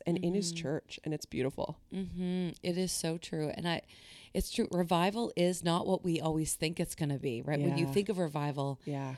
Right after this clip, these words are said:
Speaker 2: we think of something maybe more external, like all these crowds running to church and all these things happening.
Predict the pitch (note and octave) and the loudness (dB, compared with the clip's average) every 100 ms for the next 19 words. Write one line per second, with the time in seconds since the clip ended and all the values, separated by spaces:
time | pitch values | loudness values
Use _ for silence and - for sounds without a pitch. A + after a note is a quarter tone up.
0 | - G3+ F#3+ G3 F#3 E3 - F#3+ F3 E3 | -6 -2 2 2 2 0 0 -2 0 0
1 | D#3 D3+ D3 - D#3 - E3+ E3 D3 C3+ | 0 -2 -4 -4 -4 -2 0 -2 -2 -4
2 | C3+ F#3+ G#3+ G#3+ G3+ - G3 F#3 E3+ - | 0 4 6 4 2 -2 -2 -2 -2 -4
3 | E3+ E3+ E3+ - F#3 E3 - E3 D#3+ F3 | -4 -4 -6 -6 -2 -2 -2 -4 -2 -4
4 | F3 D#3+ E3+ - D#3 | -4 -4 -4 -4 -4